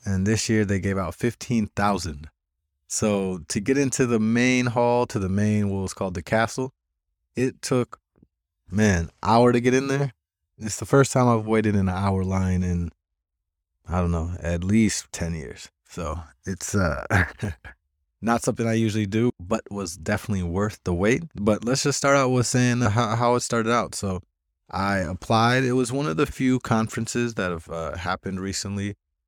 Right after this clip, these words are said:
that didn't cost anything, but you did have to apply to it. So I just told them what I was doing in the space, applied, got in, got a ticket. It was free.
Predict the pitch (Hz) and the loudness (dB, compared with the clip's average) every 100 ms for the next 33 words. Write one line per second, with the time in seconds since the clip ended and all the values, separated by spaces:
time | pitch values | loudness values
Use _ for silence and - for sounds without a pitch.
0 | _ _ 90 90 82 - _ 90 92 98 | _ _ -4 -2 -4 -10 _ -6 -4 -4
1 | - 98 98 113 120 123 139 151 98 95 | -4 -4 -2 -4 -4 -4 -6 -8 -6 -4
2 | 87 101 101 98 - 101 90 - 85 90 | -2 -2 -2 -4 -4 -6 -8 -6 -6 -6
3 | - 104 123 - _ _ _ - - 104 | -8 -8 -8 -12 _ _ _ -12 -4 -2
4 | 98 98 104 - _ _ _ 107 95 95 | -2 -4 -6 -8 _ _ _ -6 -4 -4
5 | 95 98 98 95 98 113 113 113 107 - | -2 -2 -2 -4 -2 0 0 0 -2 -4
6 | 113 113 113 107 90 - 120 123 123 117 | -2 0 0 -2 -8 -4 2 4 4 2
7 | 110 87 87 117 139 135 - - 80 78 | -2 -2 0 0 0 -4 -10 -6 -6 -2
8 | 139 131 135 - _ 90 85 - - 123 | -2 2 0 0 _ -2 -2 -2 2 4
9 | 165 | 4